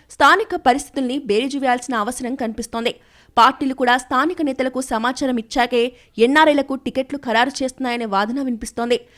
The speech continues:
అయితే కొందరు నేతలు అధిష్టానాల దగ్గర తలూపి ఆ తర్వాత తెలివితేటలు ప్రదర్శిస్తున్నారనే అభిప్రాయాలు కూడా ఉన్నాయి. ఎవరేమనుకున్నా ఎన్ఆర్ఐ అభ్యర్థి అయితే ఆర్థిక భరోసా ఉంటుందనే విషయంలో సందేహం లేదనేది పార్టీల మాట.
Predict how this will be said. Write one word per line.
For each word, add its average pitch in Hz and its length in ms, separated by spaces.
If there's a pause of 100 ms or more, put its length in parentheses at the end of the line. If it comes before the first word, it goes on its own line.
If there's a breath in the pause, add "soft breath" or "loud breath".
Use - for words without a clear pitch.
(180 soft breath)
అయితే 359 240
కొందరు 311 320
నేతలు 302 520
అధిష్టానాల 302 560
దగ్గర 262 340
తలూపి 247 580 (240 soft breath)
ఆ 269 100
తర్వాత 330 420
తెలివితేటలు 277 640
ప్రదర్శిస్తున్నారనే 240 720
అభిప్రాయాలు 226 480
కూడా 226 200
ఉన్నాయి. 226 240 (400 soft breath)
ఎవరేమనుకున్నా 277 880
ఎన్ఆర్ఐ 269 360
అభ్యర్థి 254 420
అయితే 269 340 (220 soft breath)
ఆర్థిక 254 460
భరోసా 285 360
ఉంటుందనే 269 420
విషయంలో 262 420
సందేహం 247 480
లేదనేది 240 540 (240 soft breath)
పార్టీల 220 400
మాట. 226 200